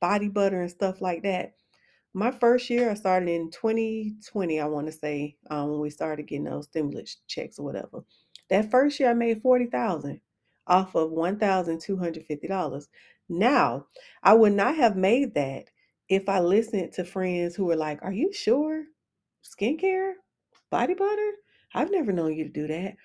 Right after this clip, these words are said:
Why did you do that? Are you sure? That doesn't sound right." This and that.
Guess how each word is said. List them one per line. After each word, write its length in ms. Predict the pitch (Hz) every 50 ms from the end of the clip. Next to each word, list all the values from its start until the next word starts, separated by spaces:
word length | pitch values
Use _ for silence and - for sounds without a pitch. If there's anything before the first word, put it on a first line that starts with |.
| _ _ _ -
Why 120 | 233 269
did 160 | 311 311 311 -
you 60 | 285
do 180 | 285 277 277 277
that? 280 | 285 254 180 165 - - - - _ _ -
Are 60 | 175
you 200 | 180 214 285 349
sure? 460 | 339 - - 254 269 294 294 302 294 294 - - _ - 247
That 100 | 254 254
doesn't 280 | 269 254 247 - 190
sound 380 | - - - 247 233 214 190 165
right." 260 | 160 151 151 - - _ _ _ _ _ -
This 240 | 233 247 240 -
and 80 | 220 220
that. 320 | 220 202 160 131 - -